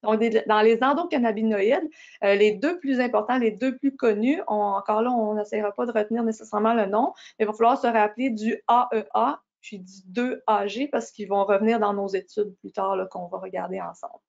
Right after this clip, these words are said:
Ensuite de ça, cannabinoïdes de synthèse, j'ai une slide sur ça, là, je vais vous en parler un petit peu, mais ça sera pas, euh, il y aura pas beaucoup d'emphase qui va être mise sur ça.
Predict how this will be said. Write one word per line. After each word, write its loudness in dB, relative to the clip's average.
Ensuite 0
de 4
ça, 2
cannabinoïdes 2
de 2
synthèse, 0
j'ai 2
une 0
slide -2
sur -12
ça, 0
là, 2
je -2
vais -6
vous -8
en -4
parler -4
un -10
petit -20
peu, -4
mais -2
ça -4
sera -10
pas, -6
euh, -2
il -6
y -4
aura -4
pas -2
beaucoup -2
d'emphase -2
qui -12
va -2
être -8
mise -10
sur -10
ça. -2